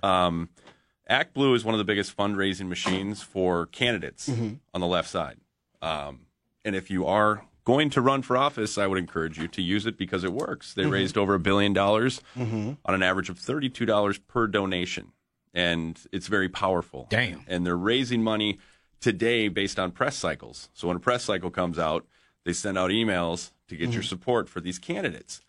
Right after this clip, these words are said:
Speaker 1: So, you know, in looking at this model, the conservatives have nothing, and, uh,
Speaker 2: Mm-hmm.
Speaker 1: fundraising is a big hurdle for candidates.
Speaker 2: Yep.
Speaker 1: So liberals continue to have more and more people join in and wanna
Speaker 2: Mm-hmm.
Speaker 1: run for office, and they all get funded, they all get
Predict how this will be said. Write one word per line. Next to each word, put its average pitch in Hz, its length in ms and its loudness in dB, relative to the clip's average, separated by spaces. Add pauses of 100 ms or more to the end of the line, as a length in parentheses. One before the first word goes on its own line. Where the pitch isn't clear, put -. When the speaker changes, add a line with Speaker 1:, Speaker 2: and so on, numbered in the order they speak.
(240)
Speaker 1:
So, 120 480 4 (100)
you 147 140 2
know, 101 160 2
in 117 180 4
looking 151 240 2
at 117 120 -2
this 110 180 0
model, 104 500 2 (100)
the - 80 0
conservatives 107 580 0
have 90 240 0
nothing, 92 460 -4 (260)
and, 85 320 0
uh, 80 280 2
Speaker 2:
Mm-hmm. 117 80 -2 (100)
Speaker 1:
fundraising 123 460 0
is 101 80 -2
a 98 40 -8
big 110 260 -2
hurdle 135 340 -2 (380)
for - 100 -4
candidates. 151 480 -4
Speaker 2:
Yep. 131 220 -2 (260)
Speaker 1:
So 113 540 2 (300)
liberals 139 400 0
continue 123 340 -2
to 110 60 -4
have 101 180 -4
more 113 200 -4
and 107 80 -8
more 110 180 -6
people 123 340 -4
join 107 340 0
in 127 280 -4 (280)
and 151 200 0
wanna 117 160 2
Speaker 2:
Mm-hmm. 98 80 0
Speaker 1:
run 113 160 2
for 113 120 -2
office, 135 400 -8
and 92 100 -6
they 101 60 0
all 107 140 2
get 107 160 -2
funded, 131 420 -2
they 82 80 -4
all 95 140 2
get 101 200 -4